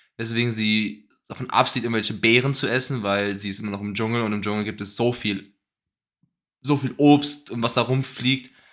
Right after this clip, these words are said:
was man theoretisch essen könnte, aber sie meinte wahrscheinlich, nee, kein Bock drauf, mach ich nicht.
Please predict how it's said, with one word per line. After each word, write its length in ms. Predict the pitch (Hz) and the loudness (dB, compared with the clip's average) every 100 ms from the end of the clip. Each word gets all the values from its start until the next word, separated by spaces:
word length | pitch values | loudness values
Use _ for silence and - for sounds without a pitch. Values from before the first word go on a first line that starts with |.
| _ - | _ -8
was 80 | 127 | -4
man 80 | |
theoretisch 300 | 120 120 110 | 0 0 2
essen 220 | 143 139 120 | 2 2 2
könnte, 340 | 143 165 143 | 2 4 4
aber 200 | 123 113 | 4 2
sie 120 | 107 | -2
meinte 340 | 120 120 123 - | 0 0 -2 -2
wahrscheinlich, 480 | 123 139 131 135 160 | 0 4 4 2 0
nee, 380 | 180 196 202 - _ _ | 2 2 0 -10 _ _
kein 240 | - 139 131 | -4 -2 0
Bock 240 | 151 165 | 0 0
drauf, 540 | - 156 156 160 - - _ _ _ _ _ _ - | 0 2 2 0 -8 -20 _ _ _ _ _ _ 2
mach 220 | 113 113 | 2 2
ich 160 | 104 | -2
nicht. 380 | 101 92 98 - | -6 -8 -12 -18